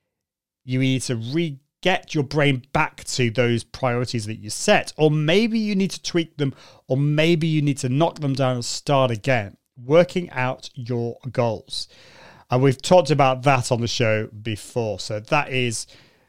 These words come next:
uh, something I'd really recommend that you, you focus on. Now,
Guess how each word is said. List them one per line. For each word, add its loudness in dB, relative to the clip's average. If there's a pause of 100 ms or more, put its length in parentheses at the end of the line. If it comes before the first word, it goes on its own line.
(140)
uh, -2
something 0
I'd 0
really 2
recommend -4 (160)
that -12
you, -4 (280)
you -4
focus -2
on. -14 (140)
Now, 2